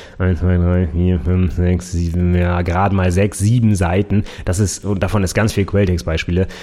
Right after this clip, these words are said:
Also, das würde ich nicht als Grundlage nehmen, um mich auf irgendwas in der Praxis vorzubereiten. Dafür nimmst du am besten das Buch, was ich gerade schon erwähnt habe, Einstieg in X M L.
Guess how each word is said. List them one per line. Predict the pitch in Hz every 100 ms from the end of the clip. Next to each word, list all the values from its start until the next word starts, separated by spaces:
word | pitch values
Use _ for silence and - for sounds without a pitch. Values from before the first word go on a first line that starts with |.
| -
Also, | 95 95 101 90 95 98
das | 104 110 - 95 104
würde | 120
ich | 117 117
nicht | 147 -
als | 110
Grundlage | 127 147 113 104
nehmen, | 101 120 127
um |
mich | 113 98
auf | 95
irgendwas | 143 123 101
in | 101
der |
Praxis | 95 98 92 -
vorzubereiten. | 95 95 87 95 98 95
Dafür | 107 - 107
nimmst | 104 107
du | 85
am | 92
besten | 95 98
das | 87
Buch, | - 110 104
was | 95
ich | -
gerade | 98
schon | - 87
erwähnt | 92 95
habe, | 90 -
Einstieg | 98 - 90
in | 95
X | -
M | 85
L. | 90